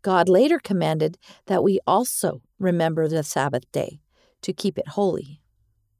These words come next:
We can make the Sabbath day holy by taking time to attend church, partake of the sacrament, and remember the Savior. The Lord taught, "For verily this is a day appointed unto you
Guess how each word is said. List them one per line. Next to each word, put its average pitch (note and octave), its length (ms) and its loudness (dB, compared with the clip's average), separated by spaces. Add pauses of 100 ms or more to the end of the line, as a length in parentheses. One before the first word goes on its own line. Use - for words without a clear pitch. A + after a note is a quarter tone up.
(1040)
We B3 200 2
can D#4+ 220 -2
make F#3+ 300 0
the F3 80 -2
Sabbath F3+ 460 -2
day F3 200 2
holy D3+ 460 -6 (280)
by F#3+ 140 2
taking C#4+ 420 -2
time G3+ 280 -2
to A3+ 160 -4
attend F#3 340 -2
church, - 560 -4 (480)
partake G#3+ 420 -2
of F3+ 140 -2
the E3+ 60 -2
sacrament, F3 720 -4 (480)
and F3+ 180 0
remember F3 580 2
the G3+ 120 -2
Savior. D3 680 -6 (680)
The F3 120 0
Lord E3 340 2
taught, - 400 -4 (380)
"For A3+ 260 0
verily C4+ 560 6
this A3 380 2
is F#3+ 120 0
a G#3 80 2
day E3+ 280 4
appointed G#3 520 0
unto D#3 320 -2
you D3+ 360 -4